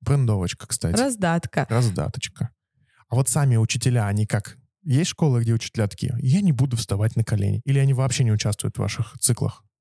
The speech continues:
Speaker 2: Учителя смотрят, но таких, чтобы прям «я хочу тоже попробовать», единицы.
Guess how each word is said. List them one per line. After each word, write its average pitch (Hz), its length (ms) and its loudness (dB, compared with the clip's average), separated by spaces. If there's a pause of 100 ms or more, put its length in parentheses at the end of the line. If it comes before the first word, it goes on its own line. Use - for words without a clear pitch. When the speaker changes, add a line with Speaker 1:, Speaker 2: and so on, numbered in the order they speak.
(420)
Speaker 2:
Учителя 226 960 0 (140)
смотрят, 190 720 0 (100)
но 208 580 0 (720)
таких, 202 320 0
чтобы 175 320 0
прям 175 320 0
«я 175 240 2
хочу 175 260 -4
тоже 170 300 2
попробовать», 208 640 -2
единицы. 175 640 -2